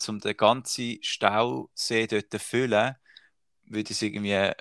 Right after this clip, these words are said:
mehr, also geht's, haben sie wollen fünf Jahre einplanen. Und ich glaube, s-, der letzte Stand, was sie dann verhandelt haben mit den Ägyptern, ist, dass sie das dann in sieben Jahren auffüllen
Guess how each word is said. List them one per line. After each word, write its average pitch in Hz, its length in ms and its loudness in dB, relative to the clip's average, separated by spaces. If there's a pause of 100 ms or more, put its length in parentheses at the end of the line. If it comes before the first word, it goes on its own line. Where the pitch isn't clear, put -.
(380)
mehr, 104 280 4
also 101 200 2
geht's, - 640 4
haben 104 180 0
sie - 120 -6
wollen 101 200 2
fünf 113 400 2
Jahre 104 340 6
einplanen. 110 720 -2 (440)
Und - 100 -16
ich - 60 -18
glaube, 95 240 -2
s-, - 220 -4
der 98 120 -2
letzte 95 400 0
Stand, 107 400 4
was 107 120 -2
sie - 60 -6
dann 101 260 0
verhandelt 104 500 2
haben 101 160 2
mit 104 200 -4
den 110 60 2
Ägyptern, 95 380 -4
ist, 95 180 -4
dass - 200 0
sie - 80 -12
das - 280 0
dann 101 180 -2
in 98 60 -2
sieben 104 320 2
Jahren 101 280 6
auffüllen 98 480 0